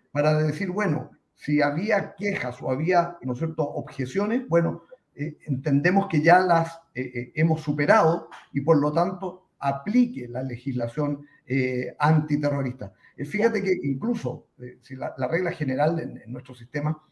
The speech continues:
a propósito de intencionalidad en cualquier delito, es lo que los abogados llamamos el dolo eventual. Y el dolo eventual es representarse, en definitiva, eh,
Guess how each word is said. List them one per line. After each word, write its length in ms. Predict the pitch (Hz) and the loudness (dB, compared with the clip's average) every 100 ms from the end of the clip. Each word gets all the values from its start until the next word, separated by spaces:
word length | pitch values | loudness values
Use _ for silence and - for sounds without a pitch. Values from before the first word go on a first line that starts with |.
| _ | _
a 80 | - | -10
propósito 400 | 127 131 - 131 | -8 -8 -6 -4
de 80 | 127 | -4
intencionalidad 720 | 120 123 117 123 117 123 156 | -4 -8 -8 -8 -6 -2 0
en 60 | 160 | 0
cualquier 360 | - - 165 | -4 -2 0
delito, 500 | 156 156 160 185 185 _ | 2 2 0 -2 -6 _
es 100 | 123 | -4
lo 100 | 131 | -2
que 100 | 147 | 0
los 100 | 139 | 0
abogados 320 | 127 143 147 151 | 0 4 4 4
llamamos 340 | 135 143 131 | 2 0 -2
el 60 | 127 | -2
dolo 220 | 135 123 | -2 -4
eventual. 480 | 107 101 208 - - _ _ | -6 -2 0 0 -6 _ _
Y 60 | 117 | -2
el 80 | |
dolo 200 | 123 151 | 4 6
eventual 480 | 151 135 127 156 185 | 6 4 4 4 4
es 140 | - 135 | -2 -2
representarse, 1080 | 127 123 120 - 117 120 185 202 - 214 247 _ _ | -2 -4 -8 -8 -8 0 2 2 -2 -14 -16 _ _
en 160 | 143 139 | 2 4
definitiva, 880 | 139 143 135 135 160 180 180 - _ | 4 2 0 2 2 2 0 -6 _
eh, 160 | - | -20